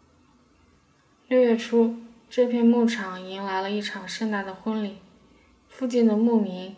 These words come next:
全都去参加了宴席。一大早，我们把贺礼绑在马鞍后，约好附近的邻居一同出发了。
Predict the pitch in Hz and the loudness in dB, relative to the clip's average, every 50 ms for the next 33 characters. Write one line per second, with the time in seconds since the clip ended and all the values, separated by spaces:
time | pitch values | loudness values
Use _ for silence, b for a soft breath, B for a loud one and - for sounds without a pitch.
0 | - - - - 196 190 202 220 226 226 - 208 202 - 214 214 214 214 214 214 | -18 -16 -12 -10 -6 -4 -2 -4 -4 -4 -6 -8 -6 -6 -4 -4 -2 -2 -2 -2
1 | 208 202 202 208 208 196 185 - - - - - 180 - - - - _ b b | -2 -2 -2 -4 -6 -6 -8 -12 -16 -16 -16 -18 -18 -18 -20 -20 -20 _ b b
2 | b b b b b b b b b b b _ _ _ _ - 190 180 196 190 | b b b b b b b b b b b _ _ _ _ -14 -8 -4 -4 -2
3 | 190 185 - 180 170 170 170 175 175 175 180 196 196 185 185 180 - - - 226 | -2 -2 -4 -4 -4 -2 -4 -4 -6 -8 -8 -8 -8 -10 -10 -10 -12 -6 -2 -2
4 | 220 202 190 180 180 180 - - 180 180 180 180 - 214 202 196 190 190 - 190 | -2 -2 -4 -6 -8 -10 -8 -8 -10 -10 -10 -6 -4 -2 -2 -2 -4 -8 -10 -10
5 | 190 190 202 208 208 - - 220 208 202 - - - _ B B B B B B | -8 -6 -6 -6 -6 -6 -4 -4 -4 -6 -8 -16 -20 _ B B B B B B
6 | B B - 233 240 233 208 202 185 180 - - 247 233 220 226 226 208 202 185 | B B -4 -2 -2 -2 -2 -2 -4 -4 -4 -4 -4 -2 2 2 2 2 0 -2
7 | 175 180 175 180 185 202 202 - 214 214 214 220 226 226 220 220 196 185 185 190 | -4 -4 -6 -6 -6 -8 -8 -6 -4 -4 -4 -2 -2 -4 -4 -4 -8 -10 -12 -12
8 | - - - 220 214 214 214 214 208 196 156 - - | -10 -10 -8 -6 -2 -2 -2 -2 -2 -4 -6 -10 -16